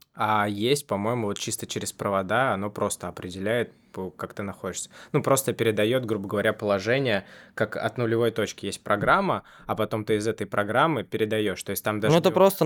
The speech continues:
Speaker 1: не
Speaker 2: набор
Speaker 1: ва-,
Speaker 2: координат разных
Speaker 1: да,
Speaker 2: точек,
Speaker 1: да,
Speaker 2: а потом
Speaker 1: да.
Speaker 2: по ним строятся
Speaker 1: Да.
Speaker 2: точки, соединяются, сглаживаются углы, да,
Speaker 1: Да,
Speaker 2: типа.
Speaker 1: то есть тут не ва-, тут, э, всё зависит, опять же, от самого костюма, какой он.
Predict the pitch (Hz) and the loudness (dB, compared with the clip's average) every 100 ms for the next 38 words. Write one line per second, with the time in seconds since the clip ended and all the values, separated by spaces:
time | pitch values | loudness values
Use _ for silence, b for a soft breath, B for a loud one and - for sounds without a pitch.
0 | 135 127 156 123 131 110 120 135 156 120 | 6 8 8 8 6 6 6 6 6 6
1 | 120 113 101 95 92 - 90 101 98 110 | 6 4 4 4 4 2 -2 2 4 6
2 | 135 139 131 113 131 123 - 117 117 - | 6 6 6 4 2 0 4 8 8 6
3 | - 127 113 - - 113 98 107 127 143 | 2 4 4 2 4 6 6 6 6 6
4 | 131 - 104 117 110 101 104 101 - 107 | 4 0 0 4 4 4 0 0 0 0
5 | 98 120 131 101 101 107 92 98 117 113 | 2 2 2 2 0 -4 -4 0 2 2
6 | - - 156 151 139 143 151 - 143 131 | -2 0 0 2 4 6 6 4 -4 -2
7 | 131 127 - - - 139 131 117 113 117 | -4 -4 -4 -4 2 4 4 0 0 0
8 | 107 104 98 110 107 104 107 - 208 226 | 0 0 -2 -2 -2 -2 -4 -2 0 0
9 | - 110 - 92 85 | -4 -6 -4 -4 -4